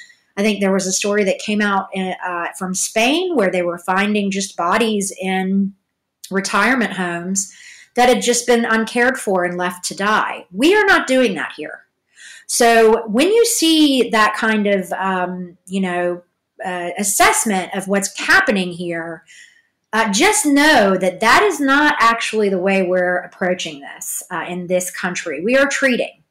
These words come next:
and we are caring for our elderly. So this idea that we're just gonna shut, you know, we're gonna open things back up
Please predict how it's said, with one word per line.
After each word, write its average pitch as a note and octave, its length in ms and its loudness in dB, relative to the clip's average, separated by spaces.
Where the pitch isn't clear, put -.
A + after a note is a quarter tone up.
and G#3 100 2
we A#3 140 6
are A#3 80 4
caring B3 480 2
for F3+ 120 -4
our D#3 200 -4
elderly. - 640 -12
So G#3+ 500 4
this B3 240 4
idea C#4 560 4
that G#3 160 2
we're G3 160 0
just G3+ 240 -4
gonna G#3 180 -2
shut, A#3 360 2
you G#3+ 140 -2
know, F#3+ 180 0
we're F#3+ 120 0
gonna G3+ 200 2
open B3+ 180 0
things C4 200 -2
back A#3 240 2
up A#3+ 240 2